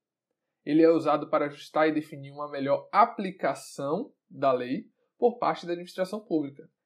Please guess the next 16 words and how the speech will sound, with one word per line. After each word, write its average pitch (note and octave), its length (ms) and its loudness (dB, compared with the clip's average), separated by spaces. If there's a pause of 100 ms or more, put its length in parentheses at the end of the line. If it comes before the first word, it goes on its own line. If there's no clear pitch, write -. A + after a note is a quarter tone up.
(280)
Então F3 140 2
vamos G3+ 200 -4
lá, C3+ 180 2
a F3 40 8
lei F3+ 180 6
em A#3 40 -2
alguns G3+ 360 -4
pontos F3+ 420 -6
ela F3 220 4
ordena F#3+ 500 -4
uma E3+ 120 0
ação D3+ 380 -8
por - 200 -12
parte C3 460 -2
do D#3+ 140 -6
executivo C3+ 720 -10